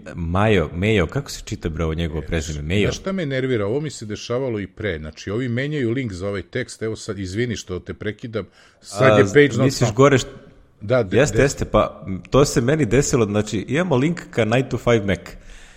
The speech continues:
Speaker 1: A, i oni majstori nemaju normalne U R L-ove, imaju nešto, jedan, dve tačke, pa neki random string,
Speaker 2: Da.
Speaker 1: i onda, ovaj, a, opet nešto na kraju. Ali i to napraviš link, on posle par dana prestane da radi.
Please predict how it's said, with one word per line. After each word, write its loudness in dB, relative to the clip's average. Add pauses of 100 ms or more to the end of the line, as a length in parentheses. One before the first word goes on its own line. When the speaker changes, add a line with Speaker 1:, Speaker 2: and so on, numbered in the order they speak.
(220)
Speaker 1:
A, -2
i 0
oni 2
majstori 2
nemaju 2
normalne 4
U 4
R 4
L-ove, 2
imaju 0
nešto, -2
jedan, 0
dve 0
tačke, -2
pa 0
neki -2
random 0
string, -2 (120)
Speaker 2:
Da. -10 (380)
Speaker 1:
i 0
onda, 2
ovaj, 4
a, 0
opet -2
nešto -6
na -6
kraju. 0 (380)
Ali -2 (320)
i -8
to 0 (440)
napraviš -4
link, -4
on 0
posle 0
par 2
dana 2
prestane 0
da 0
radi. -2